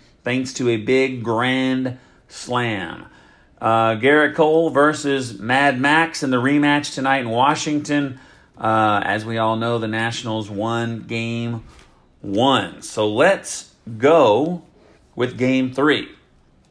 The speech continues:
In the top of the second, Josh Reddick with an R B I single brought in Carlos Correa.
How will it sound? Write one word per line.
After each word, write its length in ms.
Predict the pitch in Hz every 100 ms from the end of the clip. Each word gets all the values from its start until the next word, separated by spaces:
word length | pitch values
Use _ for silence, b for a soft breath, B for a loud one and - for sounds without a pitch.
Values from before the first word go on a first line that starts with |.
| _ _ _ _ b b b
In 140 | 104
the 60 | 110
top 280 | 147 151
of 60 | 147
the 80 | 127
second, 540 | - 180 190 214 -
Josh 420 | 123 131 131 127
Reddick 400 | 110 139 180 196
with 140 | 127 117
an 80 | 120
R 160 | 117
B 160 | 117 110
I 100 | 110
single 460 | - 143 160 170
brought 280 | 135 123 123
in 120 | 123
Carlos 400 | 117 120 117 110
Correa. 500 | - 98 117 160 196